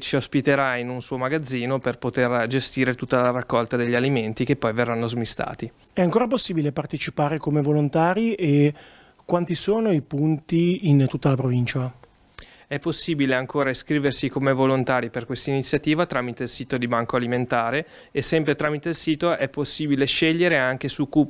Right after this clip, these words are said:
Speaker 1: su che punto vendita aderente, eh, si può andare a fare i volontari. Questo è possibile fino a ridosso della colletta che sarà il sedici novembre. Eh, i punti vendita che parteciperanno sono cento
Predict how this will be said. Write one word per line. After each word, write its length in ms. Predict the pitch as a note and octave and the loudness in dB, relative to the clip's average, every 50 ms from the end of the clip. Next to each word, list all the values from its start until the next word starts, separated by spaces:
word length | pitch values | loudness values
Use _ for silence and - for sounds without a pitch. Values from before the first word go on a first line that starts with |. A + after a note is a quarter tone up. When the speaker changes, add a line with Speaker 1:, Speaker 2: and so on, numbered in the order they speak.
| - | 0
Speaker 1:
su 200 | - - - D3 | -4 -2 -2 0
che 140 | - E3 D#3 - | 2 0 0 0
punto 340 | - D#3 D3 C#3 - D3 | 0 0 0 2 2 2
vendita 520 | C#3 C#3+ C#3 C3 B2+ B2 A#2 - A#2+ A#2 G#2+ | 2 2 2 2 0 0 0 2 2 2 2
aderente, 720 | A#2+ C3 C#3 C#3+ D3 C#3 C3 C3 B2+ - - C#3+ D3+ - - - - - - | 0 0 2 2 2 2 0 0 -2 -2 0 0 0 0 -4 -14 -18 -16 -8
eh, 380 | - - C3 B2 A#2+ A#2+ A#2 A#2+ | -2 0 2 4 4 4 2 2
si 200 | A#2 - - E3 | 2 2 0 0
può 180 | C#3+ D3 C3+ B2 | 2 2 4 4
andare 280 | C3 D3 C#3 B2 A#2+ A#2+ | 4 2 2 0 -2 -2
a 40 | |
fare 180 | - - B2 B2 | -2 -4 -4 -4
i 40 | A#2 | -2
volontari. 680 | A2+ A#2 A2+ A2+ A2 A2 - A#2 G#2 G#2 G#2 - A2 - - - - - - - | -4 -4 -4 -4 -6 -6 -4 -4 -4 -4 -6 -10 -10 -12 -16 -20 -20 -20 -12 -2
Questo 340 | - D#3+ D3+ - - C3+ B2 | 0 2 2 2 2 0 0
è 120 | A#2+ A#2 | 0 0
possibile 760 | - - D3 - - - A#2+ A#2 B2 B2+ C3 C#3 C#3 C3+ B2+ | 0 -2 -4 -4 -4 -4 -4 -2 0 2 2 4 4 4 2
fino 460 | - - - A#2+ A#2 A#2+ B2 B2+ B2 | 0 -2 -4 -2 0 2 2 4 4
a 80 | A#2 A#2 | 4 2
ridosso 420 | A#2 A#2+ B2 C3 G2 - - - C3 | 2 2 0 0 0 0 -2 -2 2
della 300 | B2+ B2 B2 A#2+ A#2 A2+ | 2 4 4 4 2 2
colletta 400 | - - C#3 C3 A#2 A2 - B2+ | 2 2 2 2 2 0 -2 -6
che 120 | - C#3 | -6 -4
sarà 240 | - - C#3 A#2+ A2+ | -4 -2 0 0 0
il 60 | A2+ | 0
sedici 360 | - - A#2+ A2 - - - | -2 -2 -4 -4 -4 -4 -4
novembre. 480 | A#2+ A#2+ A2+ G#2+ G2+ G#2 G2 - B2+ - - - - - - - - - - | -2 -2 -2 -4 -4 -6 -8 -8 -10 -12 -16 -20 -20 -18 -18 -18 -20 -14 -4
Eh, 520 | - C3+ C3+ C3 B2 B2 B2 A#2+ A#2+ A#2+ | 0 2 4 4 4 4 4 2 2 2
i 180 | A2+ B2+ C#3 C3+ | 2 2 2 2
punti 300 | C#3 D#3 D#3 C#3+ C#3 D#3 D3 | 2 2 2 2 4 2 4
vendita 360 | D#3 D3+ D3 C3+ B2+ C3 A#2 | 4 4 2 2 -2 -2 -2
che 120 | - C3+ | -4 -2
parteciperanno 760 | B2+ C#3 B2 - C3+ B2 - - - C#3 C3+ C3+ C3 B2+ B2 | 0 -2 -2 -2 -4 -6 -6 -2 -2 0 0 0 0 -2 -4
sono 280 | A2+ - - C3+ C3 B2 | -4 -4 -4 -2 -2 -2
cento 580 | - - D3+ C3 A#2+ B2 A2+ - E3 F#3 - | 0 0 2 2 2 2 2 0 0 0 -2